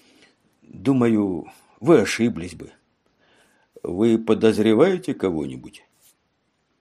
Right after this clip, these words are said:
«Нет». «Где в это время был Рикен?» «Он уверяет, что бегал по Парижу в поисках Корю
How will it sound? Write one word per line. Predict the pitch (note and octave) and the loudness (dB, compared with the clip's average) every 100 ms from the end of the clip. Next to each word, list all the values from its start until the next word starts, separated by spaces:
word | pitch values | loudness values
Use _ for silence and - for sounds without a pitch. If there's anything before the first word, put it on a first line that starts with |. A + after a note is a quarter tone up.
| _ _ _ | _ _ _
«Нет». | G2 A2 F#2+ D#2+ - - _ _ _ _ _ _ _ _ _ _ _ _ _ _ _ _ _ _ _ _ _ _ _ _ | -6 -2 -2 -6 -20 -20 _ _ _ _ _ _ _ _ _ _ _ _ _ _ _ _ _ _ _ _ _ _ _ _
«Где | G#2+ G2+ A2+ C3 C#3 | -12 -8 0 4 4
в | B2 | 4
это | B2 A#2 | 2 2
время | A2 C3 C3 A2+ | 4 4 2 -2
был | G2 C3 A2 | 0 0 0
Рикен?» | - A#2+ B2 A2 E2 D#2 _ _ _ _ _ _ _ _ _ _ _ _ | -2 -4 -2 -2 -4 -10 _ _ _ _ _ _ _ _ _ _ _ _
«Он | - A#2 F3+ | -6 -2 0
уверяет, | F#3+ C3+ A2+ C3 D3+ - | 0 2 4 4 0 -6
что | - - G2 | -8 -4 -2
бегал | G2 C3 B2+ | 0 2 2
по | B2 A#2 | 0 -2
Парижу | A2+ G#2+ G2+ G#2 G#2+ A2 | -2 -2 0 -2 -2 -6
в | - | -4
поисках | A2+ B2+ A2 - A2 - - | 0 0 0 -4 -6 -6 -2
Корю | G#2+ F#2+ F#2 F2+ E2+ | 0 0 -4 -6 -10